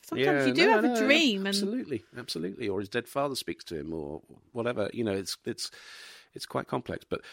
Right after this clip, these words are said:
Speaker 2: yeah, having to create new voices and, um,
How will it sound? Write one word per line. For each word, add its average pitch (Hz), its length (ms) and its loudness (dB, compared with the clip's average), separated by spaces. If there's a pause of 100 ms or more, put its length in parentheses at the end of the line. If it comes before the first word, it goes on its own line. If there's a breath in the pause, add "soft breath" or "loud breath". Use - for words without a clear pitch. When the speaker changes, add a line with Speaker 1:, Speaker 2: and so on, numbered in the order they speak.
(260 loud breath)
Speaker 2:
yeah, 131 280 6
having 143 240 -2
to - 60 -6
create 117 200 0
new 113 160 2
voices 104 600 0 (100)
and, 95 480 -2 (120)
um, 92 540 2